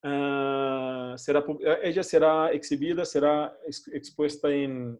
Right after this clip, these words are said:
la exposición será en São Paulo, Río, Roma y París, cuatro ciudades, simultáneamente. Y en esas, en esas cuatro ci-, ciudades, a la hora que, en,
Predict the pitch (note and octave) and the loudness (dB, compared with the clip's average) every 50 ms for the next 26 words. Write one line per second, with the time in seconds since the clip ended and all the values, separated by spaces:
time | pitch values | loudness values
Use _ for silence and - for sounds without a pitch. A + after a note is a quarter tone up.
0 | _ _ - B2 B2+ B2 - - C3+ B2 - D#3 D3+ D3 - D3 C#3 C#3 C#3 C3 | _ _ -6 -6 -6 -6 -2 -4 -4 -4 -2 -4 -4 0 0 0 0 0 -2 -4
1 | B2 B2 - _ _ _ - - A#2 A#2 A#2+ - E3+ F3 F3+ G3 G3 G3 F#3+ D#3+ | -6 -10 -14 _ _ _ -14 -12 -12 -10 -6 0 2 4 4 4 2 0 0 0
2 | B2+ A2+ B2 C#3 E3 F3+ F#3+ G3+ G#3+ A3 A3+ A3+ - _ _ _ _ _ _ - | 0 0 0 -2 -2 0 2 4 4 4 2 0 -10 _ _ _ _ _ _ -8
3 | C3 B2 B2+ C#3 D#3+ F3 F3+ F#3+ G3 G#3 A3 A3 A3 - _ - D3 D3 D3 C3+ | -6 -4 0 2 4 4 4 2 2 0 -2 -4 -4 -10 _ -14 -12 -2 0 0
4 | A#2+ A2+ G#2 G2 - - - _ _ - D3 C#3+ D3 C#3 - - C3 A2+ G#2+ F#2+ | 0 0 -2 -8 -12 -18 -20 _ _ 0 0 0 0 -4 -8 -8 -8 -8 -6 -8
5 | F#2+ F#2+ F#2+ - - _ _ _ _ _ _ _ - - D3+ D#3+ D#3+ D3+ D#3 C#3+ | -8 -10 -12 -16 -20 _ _ _ _ _ _ _ -12 -6 -2 -2 -2 2 0 0
6 | C#3 C3 A#2+ G#2+ G2 F#2+ _ _ _ _ _ _ _ _ _ _ _ _ - E3 | 0 0 -6 -6 -10 -14 _ _ _ _ _ _ _ _ _ _ _ _ -4 -2
7 | E3+ E3+ F3+ F3+ - G3+ E3+ - - - D3+ D3+ D#3 D#3 F3 - - - - G3 | -2 0 -2 -2 -4 -6 -8 -8 -10 -8 -4 -4 -4 -4 -4 -8 -8 -2 0 0
8 | G3 G3 - F#3 - - - F#3+ D#3+ D#3+ - - - D#3+ D3+ D#3+ D#3 C#3 B2+ C#3 | 0 0 -6 -10 -10 -10 -8 -8 -8 -8 -8 -8 -6 0 2 4 4 4 2 -2
9 | C#3+ - - _ _ _ _ _ _ - D3+ D#3 D#3+ E3+ F#3 G3 F#3+ - F#3 - | -6 -8 -12 _ _ _ _ _ _ 0 4 6 6 6 6 4 2 -4 -8 -8
10 | - - D#3+ D#3 D#3 D3+ | -4 -4 -4 -4 -4 -6